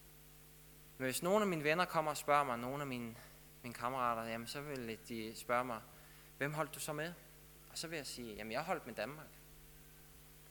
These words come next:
Det var helt klart. Det var tydeligt, at, øh, jeg holdt med Danmark. Det kunne der vel ikke være nogen tvivl om.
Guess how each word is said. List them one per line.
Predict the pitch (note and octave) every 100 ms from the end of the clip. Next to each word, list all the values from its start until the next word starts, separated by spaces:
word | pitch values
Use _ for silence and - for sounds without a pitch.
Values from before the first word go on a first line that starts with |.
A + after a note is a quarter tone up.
| - - - -
Det | D3
var |
helt | C#3 C#3+
klart. | - B2+ A2+ -
Det | C#3+
var | C#3
tydeligt, | - F#3 G#3 - -
at, | C3 -
øh, | B2 A2+ A#2
jeg | B2 C3+
holdt | C#3+ B2
med | A#2
Danmark. | A#2 C#3 C#3+ - - - - -
Det | B2
kunne | B2
der | A2
vel | G#2+
ikke | A2+
være | A#2 G#2+ G2 -
nogen | A2+ A#2
tvivl | - C3+ A2+
om. | G2+